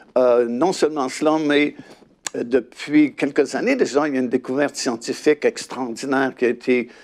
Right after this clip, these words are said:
euh, découverte par des gens de l'Institut, de l'Université plutôt de Haïfa, en Israël, et ailleurs aussi dans le monde. On a découvert que tous les véritables descendants d'Aaron ont quelque chose de différent sur leur chromosome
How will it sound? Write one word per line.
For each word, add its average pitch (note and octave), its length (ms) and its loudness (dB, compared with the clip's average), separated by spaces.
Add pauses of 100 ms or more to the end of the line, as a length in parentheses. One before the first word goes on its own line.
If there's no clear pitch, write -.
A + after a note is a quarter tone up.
(160)
euh, A2+ 160 2
découverte A#2+ 1000 -4
par G#2+ 220 -8
des A2+ 160 -2
gens B2+ 180 -2
de A#2 80 -4
l'Institut, B2+ 760 0
de A#2 160 2
l'Université B2+ 720 2
plutôt D3 380 0
de B2 200 2 (360)
Haïfa, C#3+ 480 -4 (240)
en C3+ 140 0
Israël, B2+ 480 -2 (600)
et D#3 120 4
ailleurs D3 360 4
aussi B2 340 0
dans B2 200 -4
le B2 100 0
monde. D3+ 320 0 (520)
On C3+ 80 2
a C3+ 60 6
découvert F3 520 0
que D#3+ 80 0
tous - 280 -2
les G3+ 160 2
véritables D3 800 0
descendants C#3+ 680 -2
d'Aaron A#2 680 -4 (840)
ont B2 100 -2
quelque F3+ 280 -2
chose E3 360 2
de C#3 100 4
différent D3 640 -2
sur C#3+ 260 0
leur A#2+ 200 -2
chromosome C3+ 600 0